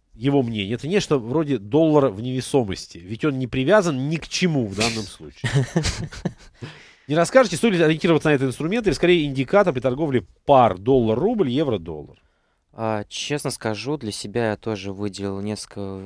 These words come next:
Speaker 2: ведущих индексов. А, я так полагаю, что многие хедж-фонды в своих моделях их также используют, поскольку иногда при определённом проходе ими уровней, а,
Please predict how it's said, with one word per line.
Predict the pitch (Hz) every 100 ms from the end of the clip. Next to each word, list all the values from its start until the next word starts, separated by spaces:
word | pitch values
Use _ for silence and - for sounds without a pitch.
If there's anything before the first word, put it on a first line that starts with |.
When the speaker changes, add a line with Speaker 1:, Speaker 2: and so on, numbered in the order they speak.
| 92
Speaker 2:
ведущих | 98 107 101 - -
индексов. | 143 143 - 98 92 -
А, | 98 98 98 98
я | 98 107 -
так | - -
полагаю, | 107 107 107 131
что | 123 - 101
многие | 101 104 98
хедж-фонды | - 104 - 131 139 113
в |
своих | 101 95
моделях | 101 101 120 110 104
их | -
также | 110 95 101
используют, | - 151 147 113
поскольку | - - 104 - 98 - - - - -
иногда | 104 107 107
при | 107
определённом | 104 101 104 104 104 113 104 98
проходе | 101 107 113 98 98
ими | - 104 98
уровней, | 110 160 135 104 95 - _ _
а, | 101